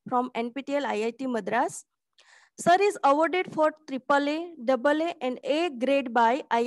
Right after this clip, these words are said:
I T Madras for massive open online courses that mooc coordination for N P T L local chapter. Sir conducted expert talk and seminar at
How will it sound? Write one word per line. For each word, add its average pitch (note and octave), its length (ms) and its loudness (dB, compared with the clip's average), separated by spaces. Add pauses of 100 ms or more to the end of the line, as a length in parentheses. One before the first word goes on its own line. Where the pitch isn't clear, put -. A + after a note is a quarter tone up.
I C#4 120 -4
T F4 220 -4 (460)
Madras A#3+ 600 0
for C#4 180 0
massive B3 540 0
open C#4 380 0
online A#3+ 460 0
courses C4 600 -6 (140)
that A#3 180 -4
mooc C#4+ 260 0 (220)
coordination A3+ 840 0 (580)
for C#4 140 2
N B3+ 180 0
P C#4+ 120 -6
T D4+ 160 -4
L D#4 40 -2
local B3 380 0
chapter. G3+ 460 -6 (960)
Sir F#4+ 260 2
conducted D4+ 640 0
expert D#4 420 -4
talk D#4+ 300 2
and C4 260 -2
seminar B3 680 0 (120)
at B3+ 160 -2